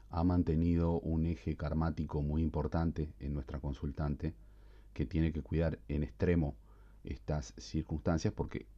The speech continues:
al tratarse de una actriz, de alguna manera su apariencia, lo que representa para los otros como objeto, es fundamental en lo que quiere o tiene que transmitir.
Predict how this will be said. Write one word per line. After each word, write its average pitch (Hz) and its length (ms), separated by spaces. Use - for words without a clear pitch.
al 71 140
tratarse 80 500
de 78 80
una 85 160
actriz, - 560
de 67 60
alguna 73 240
manera 78 340
su - 160
apariencia, 80 800
lo 69 160
que 73 100
representa 76 540
para 73 180
los 71 220
otros 78 240
como 76 240
objeto, 78 560
es 76 100
fundamental 76 600
en 73 120
lo 69 100
que 69 160
quiere 78 480
o 69 160
tiene 71 380
que 76 80
transmitir. 73 580